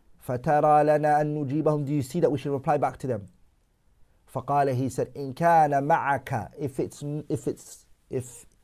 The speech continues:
amongst you is, فإن، إن كان معك, if amongst you is من لا يعلم, those who don't know. There are general mass who are with you, people who don't know. فرد عليه, refute him.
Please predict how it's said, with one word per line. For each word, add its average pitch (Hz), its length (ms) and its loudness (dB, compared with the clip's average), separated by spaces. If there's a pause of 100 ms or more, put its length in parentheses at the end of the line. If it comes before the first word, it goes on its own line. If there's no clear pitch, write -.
(100)
amongst 170 460 -2
you 151 160 -2
is, 123 380 -2 (1160)
فإن، 165 340 -4
إن 180 160 2
كان 175 440 6
معك, 143 580 0 (380)
if 127 220 -6
amongst 165 520 0
you 165 220 0
is 139 500 0 (440)
من 165 300 4
لا 160 200 6
يعلم, 147 480 0
those 147 180 2
who 135 60 -6
don't 120 180 -2
know. 104 160 -10 (480)
There 123 140 -2
are 117 80 -2
general 139 300 0
mass 123 220 -4
who 123 80 -8
are 107 40 -4
with 107 160 -6
you, 90 200 -12
people 123 240 -14
who 110 60 -8
don't 107 220 -4
know. 90 220 -10 (1040)
فرد 135 420 -2
عليه, 120 400 -2
refute 107 340 -6
him. 87 80 -12